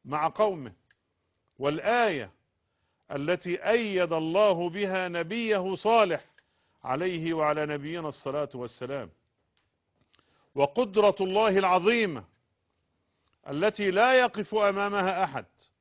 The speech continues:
ولا أي قوة من قوى الأرض، فدمدم عليهم ربهم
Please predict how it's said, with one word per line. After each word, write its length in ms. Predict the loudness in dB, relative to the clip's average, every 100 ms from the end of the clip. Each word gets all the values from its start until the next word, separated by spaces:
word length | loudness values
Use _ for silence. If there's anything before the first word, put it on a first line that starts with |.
| _ _ _ _ _ _ -6
ولا 460 | 0 4 4 4
أي 200 | 0 4
قوة 460 | 2 4 2 4 2
من 240 | 0 -4 -6
قوى 220 | 0 0
الأرض، 400 | 0 -4 -6 _ _ -20 _ _ _ _ 0
فدمدم 720 | 0 2 -2 -2 0 2 2
عليهم 720 | 2 2 0 -2 -4 -4 -2
ربهم 400 | -2 -2 -4